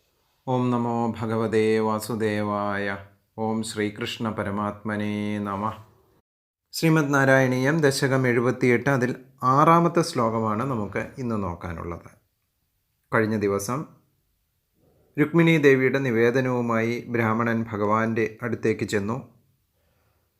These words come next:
ഭഗവാൻ പ്രകടിപ്പിച്ചിട്ടുള്ള ആദരവും സ്നേഹവും സ്വീകരണവും ഉപചാരവുമെല്ലാം ബ്രാഹ്മണനെ അത്യധികം സന്തോഷിപ്പിച്ചു. കാരണം സച്ചിദാനന്ദ സ്വരൂപനായിട്ടുള്ള ഭഗവാൻ,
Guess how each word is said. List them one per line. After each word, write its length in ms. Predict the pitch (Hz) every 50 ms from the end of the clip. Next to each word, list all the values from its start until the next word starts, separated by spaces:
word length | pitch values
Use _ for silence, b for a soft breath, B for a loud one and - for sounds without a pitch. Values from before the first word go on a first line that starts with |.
| _ _ _ _ _
ഭഗവാൻ 380 | - - 143 139 160 170 170 170
പ്രകടിപ്പിച്ചിട്ടുള്ള 1000 | 170 165 147 139 151 151 151 151 160 143 - 147 139 147 143 147 151 151 - - - 123
ആദരവും 720 | 123 127 135 147 143 139 156 147 147 147 143 151 160 170 170 - - _ _ _ _ _ _ _ _ _ _ _ _ _ -
സ്നേഹവും 760 | - - - 143 135 135 139 147 147 147 160 151 156 165 170
സ്വീകരണവും 880 | 165 - - 131 135 147 151 160 160 151 147 147 143 143 147 160 165 147
ഉപചാരവുമെല്ലാം 1300 | 123 110 117 139 131 156 147 147 151 156 160 160 160 160 151 151 139 131 135 135 135 143 139 135 - - - _ _ _ _ _ _ _ _ _ _ _ _ - - - - - - - - -
ബ്രാഹ്മണനെ 540 | - 139 151 160 165 165 170 170 170 165 165
അത്യധികം 920 | 151 151 - - - _ - - 226 214 190 165 185 151 160 160 156 151 - - - _ -
സന്തോഷിപ്പിച്ചു. 760 | - - 143 135 123 117 - - 98 92 95 85 - - 95 - - _ _ _ _ _ _ _ _ _ _ _ _ _ _ _ _ _ _ _ _ _
കാരണം 420 | - 127 127 127 131 143 147 147 143 B B B B B
സച്ചിദാനന്ദ 640 | B - 123 113 - 156 147 160 156 156 165 165 170
സ്വരൂപനായിട്ടുള്ള 1040 | 170 - - 156 139 139 147 151 151 160 156 160 160 160 160 160 156 165 156 160 160
ഭഗവാൻ, 580 | 139 123 127 107 120 123 139 147 156 156 160